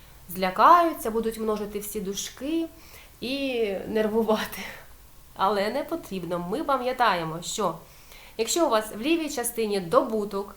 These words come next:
декількох виразів, у правій частині нуль, то це значить, що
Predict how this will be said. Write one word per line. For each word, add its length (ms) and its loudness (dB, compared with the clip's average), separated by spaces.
декількох 640 -4
виразів, 440 -6
у 100 -4
правій 340 6
частині 580 -8
нуль, 300 -2
то 280 2
це 200 4
значить, 480 -4
що 380 -2